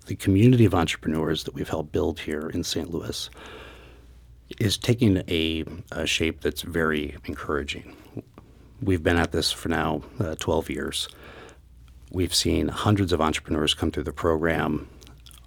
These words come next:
our team has remained intentionally small. We're kind of lean and mean and get a lot done with, um, the little, little capacity that we have.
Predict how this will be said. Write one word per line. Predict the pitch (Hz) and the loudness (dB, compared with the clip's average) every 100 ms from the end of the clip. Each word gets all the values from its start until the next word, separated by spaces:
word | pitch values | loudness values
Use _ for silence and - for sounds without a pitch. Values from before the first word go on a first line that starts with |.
| - | 2
our | 98 | 2
team | - - 90 | 4 2 4
has | 87 - | 4 2
remained | 80 82 80 78 78 - | -2 -2 -2 -2 -4 -6
intentionally | 90 87 85 82 80 | -4 -2 -2 -4 -2
small. | - - 82 85 | 0 0 0 2
We're | 110 90 | 0 -2
kind | - - - | -8 -10 -6
of | |
lean | 92 98 98 | 2 4 6
and | 98 | 6
mean | 90 110 143 135 | 6 4 2 0
and | 104 82 80 82 - - - - - - - | -4 -2 -4 -6 -12 -16 -16 -16 -20 -6 2
get | 87 | 4
a | |
lot | 87 98 90 | 6 6 4
done | 92 95 101 | 6 6 4
with, | 95 - - | 0 -6 -6
um, | 85 80 80 85 | -2 -2 -4 -4
the | 85 | -2
little, | 87 90 87 82 - - - - | 2 2 2 0 -8 -18 -16 -2
little | 113 104 117 107 - 76 | 2 6 6 4 0 -2
capacity | 90 90 95 - 90 | 0 4 2 2 0
that | 82 | 0
we | 85 | -2
have. | - 107 107 85 - | 4 6 6 4 -2